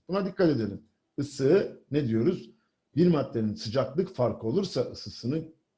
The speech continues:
görebiliriz, hesaplayabiliriz. Geldik. Bakın eşit kütleli iki tane K L moleküllerinin titreşimlerini gösteren bir tablomuz var.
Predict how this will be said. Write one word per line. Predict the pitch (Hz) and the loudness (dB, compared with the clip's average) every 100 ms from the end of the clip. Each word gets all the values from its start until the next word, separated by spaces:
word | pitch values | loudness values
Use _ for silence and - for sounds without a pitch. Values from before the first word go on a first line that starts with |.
| - | -8
görebiliriz, | 98 113 104 90 82 _ _ _ _ _ _ _ | -2 -2 -2 -6 -10 _ _ _ _ _ _ _
hesaplayabiliriz. | 110 - 95 - 107 107 85 - - - | -12 -8 -10 -6 -4 -4 -4 -12 -20 2
Geldik. | 247 240 220 - - - _ _ _ - | 6 6 4 -4 -12 -20 _ _ _ -4
Bakın | 190 185 208 | -2 0 0
eşit | 233 240 - | 0 0 -4
kütleli | 208 - 131 | -6 -2 -2
iki | 120 - 226 | -2 -4 0
tane | 175 131 123 | 2 2 -2
K | 120 123 139 | -2 -2 0
L | 160 | 0
moleküllerinin | 190 151 117 113 101 98 110 - - _ _ | 0 0 -2 -6 -6 -6 -8 -10 -18 _ _
titreşimlerini | - 180 175 180 180 185 180 180 190 | -10 -4 2 2 2 2 2 2 0
gösteren | 135 - 120 135 147 123 | 0 0 -2 -2 -2 0
bir | 165 196 - | 0 -2 -2
tablomuz | 147 127 98 92 87 92 | 0 0 -2 -6 -10 -14
var. | 95 | -18